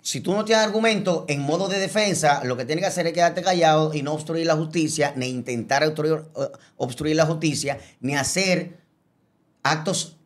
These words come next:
ilícitos e ilegales como lo de mandar a rastrear un número telefónico, revelado por tu propio empleado Tolentino. Entonces,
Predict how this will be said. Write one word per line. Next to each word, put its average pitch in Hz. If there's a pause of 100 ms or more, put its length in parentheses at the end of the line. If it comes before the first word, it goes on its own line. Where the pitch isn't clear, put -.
(140)
ilícitos 190
e 151
ilegales 143 (1600)
como 156
lo 151
de 143
mandar 143
a 160
rastrear 139
un 135
número 123
telefónico, 104 (2500)
revelado 143
por 131
tu 110
propio 131
empleado 113
Tolentino. 98 (1040)
Entonces, 131